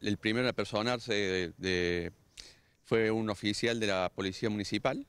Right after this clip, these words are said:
¿sí? Que estacionó su vehículo en la esquina porque toda esta cuadra estaba toda llena de vehículos mal estacionados, ¿sí? Comenzó a labrar actas de mal estacionamiento. Eh, yo al divisar eso,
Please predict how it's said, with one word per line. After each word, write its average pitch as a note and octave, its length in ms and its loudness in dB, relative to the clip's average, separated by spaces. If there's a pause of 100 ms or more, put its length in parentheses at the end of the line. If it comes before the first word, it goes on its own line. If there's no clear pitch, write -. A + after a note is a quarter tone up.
(640)
¿sí? A#2 240 -2
Que F2+ 340 0
estacionó F#2+ 640 -6
su G2 100 -4
vehículo F#2+ 340 0
en F#2 60 -2
la F2+ 60 0
esquina C#3+ 320 -2
porque - 320 -8
toda G2 180 -2
esta F#2 160 -4
cuadra G2+ 260 0
estaba F2+ 240 -2
toda G2+ 200 0
llena G2 160 -2
de F2 80 0
vehículos F#2 360 0
mal F#2 160 -2
estacionados, G2 680 -6 (380)
¿sí? A#2 160 -2
Comenzó F#2 480 0
a - 20 2
labrar G#2 320 2
actas - 420 -4 (680)
de F2+ 180 -2
mal F#2+ 320 -2
estacionamiento. G#2 840 -2 (1160)
Eh, F#2+ 360 2
yo C3+ 180 4
al B2 80 2
divisar A#2 460 0
eso, D3 420 0